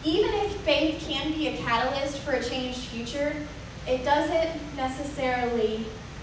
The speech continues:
this lot doesn't necessarily have the faith to do it. This group of people is not the most faithful.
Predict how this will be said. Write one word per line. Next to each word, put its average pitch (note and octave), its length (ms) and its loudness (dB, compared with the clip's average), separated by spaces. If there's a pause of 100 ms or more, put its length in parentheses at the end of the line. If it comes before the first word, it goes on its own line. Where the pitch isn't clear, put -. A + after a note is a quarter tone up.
(480)
this - 280 2
lot B3 280 4
doesn't A#3+ 280 -2
necessarily A3 720 -2 (160)
have G#3 240 -4
the F#3+ 80 -6
faith G3 520 -6
to G#3+ 200 -8
do D#3 120 -2
it. D#3+ 140 -2 (520)
This E4+ 340 2
group D4 300 -2
of B3 180 -2
people A#3 580 0 (340)
is B3 220 4
not A#3 320 0
the A3+ 120 -2
most G#3+ 460 0 (300)
faithful. G#3+ 640 0